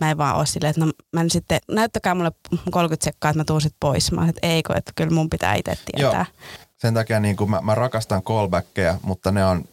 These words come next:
Speaker 2: ne on haastavia, koska jos unohtaa sen, sen ekan jutun, mihin pitäisi callbackata, niin sä et voi heittää sen
Speaker 1: Mm.
Speaker 2: <laughs> loistavan lopetuksen siihen, että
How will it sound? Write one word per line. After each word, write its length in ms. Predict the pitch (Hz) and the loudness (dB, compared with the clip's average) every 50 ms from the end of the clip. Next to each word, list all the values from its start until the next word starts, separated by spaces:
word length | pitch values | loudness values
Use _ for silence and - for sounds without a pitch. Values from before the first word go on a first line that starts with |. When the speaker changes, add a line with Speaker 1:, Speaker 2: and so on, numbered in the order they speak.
| _ - _ _ _ _ - | _ -20 _ _ _ _ -2
Speaker 2:
ne 80 | 104 110 | 0 0
on 80 | 104 117 | 2 2
haastavia, 540 | 117 113 107 - - 90 87 87 90 90 104 - - - - - _ _ - | 2 2 0 0 -2 -4 0 0 2 0 0 -2 -10 -20 -20 -20 _ _ -2
koska 300 | - 95 - - - 95 | 0 0 0 0 0 0
jos 280 | 90 92 - - - - - - - _ - | 2 2 0 -2 -6 -10 -14 -20 -18 _ -2
unohtaa 440 | 104 107 92 92 107 - 92 92 | 2 2 2 2 0 0 -2 0
sen, 260 | 98 107 92 92 - - - - | 0 0 0 0 -2 -2 -2 0
sen 180 | - 92 92 - | 0 0 2 2
ekan 280 | 104 104 - 87 80 82 | 0 2 2 2 2 2
jutun, 320 | 73 - 82 76 95 107 - - | 0 0 0 0 0 0 -2 -2
mihin 280 | 107 101 101 98 98 | 0 2 4 4 2
pitäisi 360 | 98 101 - 104 110 - - - - - _ - | 2 0 0 0 0 0 -4 -8 -12 -12 _ -2
callbackata, 580 | 113 107 95 90 98 101 - - 92 - - | 0 0 0 0 -2 -2 -2 -2 -2 0 2
niin 200 | 98 101 101 101 | 2 2 2 0
sä 160 | - - 98 95 | 0 0 0 0
et 140 | - - | -2 -2
voi 160 | - 104 107 113 | -2 0 2 2
heittää 320 | 107 95 - - 76 110 | 2 0 0 -2 -2 0
sen 260 | - 110 110 110 120 113 - - - - - - | 2 2 2 2 2 0 0 -2 -2 -4 -6 -4
Speaker 1:
Mm. 300 | - 226 214 190 185 185 | -4 -2 0 0 0 0
Speaker 2:
<laughs> 40 | 147 | -2
loistavan 480 | 117 113 113 - - 107 107 107 104 | -2 -4 -4 -4 -2 0 0 0 0
lopetuksen 640 | 113 117 - - 107 - 101 98 - - - 98 113 | 0 0 0 0 -2 -2 -4 -6 -4 0 0 2 2
siihen, 240 | 117 92 67 65 - | 2 2 2 2 0
että 160 | - - | -2 -4